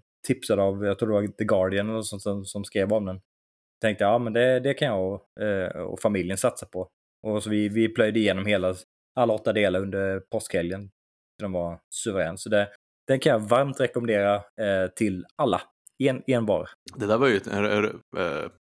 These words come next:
Speaker 2: en riktig rekommendation.
Speaker 1: Oh ja, oh ja. Med två tummar upp och samtliga tår.
Speaker 2: Ja, den ska jag se. <clears throat> Jag vet bara inte när. Jag är inne i en sån fas när jag inte... Eh,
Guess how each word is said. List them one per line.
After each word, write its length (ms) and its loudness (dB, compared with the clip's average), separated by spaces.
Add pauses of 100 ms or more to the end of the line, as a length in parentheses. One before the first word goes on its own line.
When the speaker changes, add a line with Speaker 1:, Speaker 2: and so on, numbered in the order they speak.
(200)
Speaker 2:
en 240 -2
riktig 340 -4
rekommendation. 500 -12 (320)
Speaker 1:
Oh 120 2
ja, 140 -4 (100)
oh 140 -6
ja. 120 -6 (260)
Med 280 -2
två 220 0
tummar 300 0
upp 260 -2 (840)
och 140 -6 (100)
samtliga 400 -2
tår. 280 -6 (440)
Speaker 2:
Ja, 340 -2
den 120 -8
ska 120 -12
jag 60 -12
se. 240 -6 (380)
<clears throat> 420 0
Jag 60 2
vet 160 0
bara 80 -4
inte 160 2
när. 320 0 (520)
Jag 80 -2
är 40 2
inne 140 4
i 20 2
en 40 0
sån 160 0
fas 360 0
när 120 0
jag 100 2
inte... 460 0 (320)
Eh, 480 -8